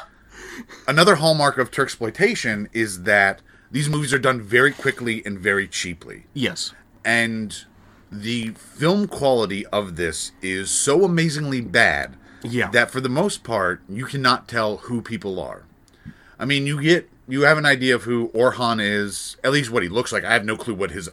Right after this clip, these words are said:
Speaker 1: official position is.
Speaker 2: Yeah.
Speaker 1: He's just official man.
Speaker 2: Orhan is one of the people that met them at the airport. He's essentially their government handler throughout the rest of the film. Uh, he tells them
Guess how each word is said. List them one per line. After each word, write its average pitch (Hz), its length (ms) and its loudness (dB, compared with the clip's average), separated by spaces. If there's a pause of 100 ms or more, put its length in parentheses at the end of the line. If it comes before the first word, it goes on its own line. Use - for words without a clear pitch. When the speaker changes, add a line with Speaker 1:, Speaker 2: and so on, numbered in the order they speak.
Speaker 1:
official 107 420 -4
position 101 540 -4
is. 143 340 -2 (300)
Speaker 2:
Yeah. 113 160 -2
Speaker 1:
He's 98 120 -4
just 113 260 0
official 120 400 -4
man. 113 460 -2
Speaker 2:
Orhan 151 480 4
is 123 160 0
one 123 200 2
of 110 160 -2
the 107 480 -2
people 104 380 -4
that 95 140 -6
met 98 220 -4
them 98 100 -6
at 98 100 -8
the 104 120 -8
airport. 98 560 -6
He's 110 260 -4
essentially 104 500 -2
their 92 200 -4
government 92 480 -6
handler 98 720 -8 (420)
throughout 101 300 -2
the 104 80 -6
rest 101 240 -2
of 107 80 -8
the 98 80 -6
film. 104 540 -4
Uh, 92 360 -6
he 95 280 -10 (360)
tells 98 360 -4
them 95 380 -6